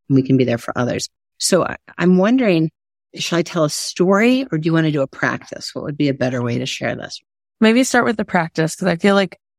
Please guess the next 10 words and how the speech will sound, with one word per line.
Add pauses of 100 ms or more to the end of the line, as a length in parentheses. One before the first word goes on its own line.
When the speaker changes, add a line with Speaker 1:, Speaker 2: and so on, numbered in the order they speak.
(120)
Speaker 2:
you
know,
experience
teaches (360)
on
such
a
different
level. (420)
Speaker 1:
Beautiful.